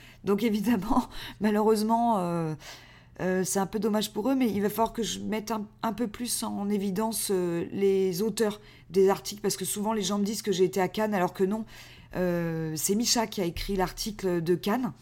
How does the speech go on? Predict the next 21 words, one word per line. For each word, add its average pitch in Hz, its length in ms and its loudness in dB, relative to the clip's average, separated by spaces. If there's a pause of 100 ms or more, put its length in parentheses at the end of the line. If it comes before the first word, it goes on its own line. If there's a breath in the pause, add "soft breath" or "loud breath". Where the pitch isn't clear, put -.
(560 loud breath)
Donc, 175 100 -4
il - 20 2
va 180 60 2
falloir 190 240 2
que 196 100 0
je 165 100 -2
mette 185 180 -2
en 180 100 -2
évidence 185 400 -4
tout 185 140 -12
ça. 233 340 -2 (800 loud breath)
Ensuite, 311 480 2
Bruno 277 340 4
Catala 277 720 0
a 208 280 2
fait 208 160 -4
un 214 120 2
superbe 302 420 2
article 254 380 -4
sur, 214 320 -4
euh, 175 500 0